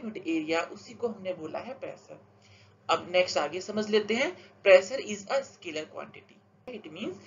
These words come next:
ये जो है direction पे depend नहीं करता है। अपने fluid region में आपने एक elementary area लिया है डीए and suppose कीजिए, अ, उस पे जो भी force लग रहा है surrounding fluid की वजह से वो लग रहा है डीएफ़, ठीक है,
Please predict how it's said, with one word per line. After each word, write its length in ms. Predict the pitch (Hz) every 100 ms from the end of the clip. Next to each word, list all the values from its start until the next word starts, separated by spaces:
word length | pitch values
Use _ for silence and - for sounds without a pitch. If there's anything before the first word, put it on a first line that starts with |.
| - - 185
ये 120 | 185
जो 160 | 196
है 280 | 180 208 294 - - -
direction 480 | 180 175 180 208 196
पे 100 | 214
depend 380 | 180 180 240 311
नहीं 220 | 190 - -
करता 280 | 143 - 147
है। 200 | 147 - - - - - - - -
अपने 480 | - 160 - 160 175
fluid 320 | 180 - 208
region 400 | 196 185 165 170
में 240 | 165 208 359
आपने 360 | 180 160 175
एक 180 | 190 196 - - - - - - - -
elementary 580 | 165 175 180 175 202 185
area 180 | 165 170
लिया 200 | 160 170
है 140 | 208
डीए 440 | 170 175 - 220 359 - - - -
and 180 | 156 160
suppose 500 | - - 202 269 -
कीजिए, 540 | 185 160 156 185 320 - - -
अ, 300 | 156 147 -
उस 140 | 180 -
पे 160 | 214
जो 160 | 196 190
भी 220 | 208 247
force 500 | - - 180 - -
लग 140 | 180
रहा 140 | 156 147
है 180 | 170 202
surrounding 500 | 190 170 165 196 196
fluid 280 | 190 180
की 160 | - 190
वजह 200 | 180 180
से 160 | 190 208
वो 100 | 180
लग 120 | 151
रहा 120 | 190
है 80 | 254
डीएफ़, 320 | 151 135 131 - - - - - -
ठीक 160 | 180
है, 100 | 277